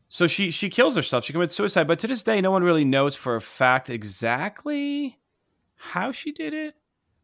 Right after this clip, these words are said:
Um, popular belief is that she allowed, uh, an Egyptian cobra to basically bite and poison her. That's one way. Um, then there were some other things. There was, like, a, a toxin that, that was just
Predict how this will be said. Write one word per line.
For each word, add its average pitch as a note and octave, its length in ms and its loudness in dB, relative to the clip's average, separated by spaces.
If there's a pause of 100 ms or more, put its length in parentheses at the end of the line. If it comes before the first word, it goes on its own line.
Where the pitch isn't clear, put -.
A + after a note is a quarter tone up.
(140)
Um, D3 460 4 (120)
popular B3+ 280 0
belief E3 320 2
is C#3 100 -2
that C3+ 220 2
she C#3 160 -4
allowed, B2+ 580 4 (160)
uh, A2 320 -2 (100)
an A#2+ 140 -6
Egyptian A#2 460 -4
cobra G#2 400 -2
to - 160 -20
basically A2+ 360 -4
bite G#2+ 400 -4
and G2+ 140 -10
poison G#2+ 300 -6
her. G#2+ 320 -12 (100)
That's - 180 -14
one G#2 220 -8
way. E2 300 -6 (640)
Um, A#2+ 540 0 (460)
then F3 220 2
there C#4+ 120 2
were F3 100 2
some C#3+ 580 2
other C3 220 0
things. D#3 240 -4
There C3+ 100 0
was, B2 140 -4
like, A#2 160 -2
a, G#2+ 260 -2
a A2 140 -6
toxin D3 800 0
that, A#2+ 340 -2
that A#2 120 -6
was A#2 160 -10
just A2+ 220 -10